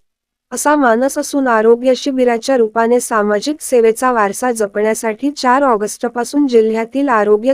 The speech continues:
तपासणी शिबिराचा शुभारंभ करण्यात येत असल्याची माहिती रेवा फाउंडेशनच्या अध्यक्षा डॉक्टर समिधा नटावदकर यांनी आयोजित केलेल्या पत्रकार परिषदेत दिली आहे. चार ऑगस्ट रोजी नंदुरबार शहरातील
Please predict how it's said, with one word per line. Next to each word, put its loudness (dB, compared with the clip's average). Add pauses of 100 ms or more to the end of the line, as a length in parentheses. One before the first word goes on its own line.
तपासणी -2
शिबिराचा 0
शुभारंभ -2
करण्यात 0
येत 0
असल्याची -2
माहिती -2
रेवा 2
फाउंडेशनच्या 0
अध्यक्षा -4
डॉक्टर 0
समिधा 0
नटावदकर 0
यांनी 0
आयोजित 0 (120)
केलेल्या 4
पत्रकार -2
परिषदेत 0
दिली 0
आहे. -2 (640)
चार 2
ऑगस्ट 0
रोजी 4
नंदुरबार 0
शहरातील -4